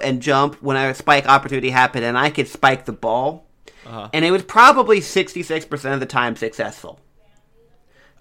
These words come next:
Speaker 1: Thirty-three percent of the time I would either hit it out or someone would
Speaker 2: Oh.
Speaker 1: dig it.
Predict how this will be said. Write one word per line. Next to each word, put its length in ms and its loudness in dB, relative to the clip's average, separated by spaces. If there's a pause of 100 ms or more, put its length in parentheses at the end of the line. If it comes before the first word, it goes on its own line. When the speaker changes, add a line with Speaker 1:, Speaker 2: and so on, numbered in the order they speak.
(120)
Speaker 1:
Thirty-three 520 0
percent 260 0
of 60 2
the 40 -14
time 280 2
I 60 4
would 100 0
either 180 -4
hit 160 -2
it 140 -4
out 380 6
or 140 2
someone 320 -2
would 100 -4
Speaker 2:
Oh. 40 -12
Speaker 1:
dig 180 -4
it. 180 -14